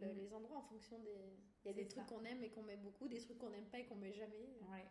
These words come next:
Speaker 2: <laughs>
Speaker 1: Mais
Speaker 2: Qu'est-ce
Speaker 1: il faut
Speaker 2: que tu
Speaker 1: être un
Speaker 2: mets
Speaker 1: peu
Speaker 2: jamais,
Speaker 1: créatif.
Speaker 2: par exemple ?
Speaker 1: Moi, j'aime pas le céleri branche.
Speaker 2: Ah oui,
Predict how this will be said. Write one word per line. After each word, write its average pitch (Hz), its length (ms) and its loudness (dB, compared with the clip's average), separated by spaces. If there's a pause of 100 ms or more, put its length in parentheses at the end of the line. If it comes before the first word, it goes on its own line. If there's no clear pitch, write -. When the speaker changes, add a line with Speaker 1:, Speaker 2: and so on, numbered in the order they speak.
Speaker 2:
<laughs> 240 400 2 (280)
Speaker 1:
Mais 220 100 4
Speaker 2:
Qu'est-ce 202 160 12
Speaker 1:
il - 40 6
faut 247 60 12
Speaker 2:
que 240 80 12
tu - 60 6
Speaker 1:
être 262 60 10
un - 20 12
Speaker 2:
mets 269 100 12
Speaker 1:
peu 269 80 10
Speaker 2:
jamais, 247 140 12
Speaker 1:
créatif. 254 180 8
Speaker 2:
par 240 160 6
exemple ? 233 360 4 (180)
Speaker 1:
Moi, 226 100 6
j'aime 226 200 4
pas 254 100 6
le 269 40 0
céleri 254 340 4
branche. 220 360 -2 (440)
Speaker 2:
Ah 214 160 -4
oui, 196 120 0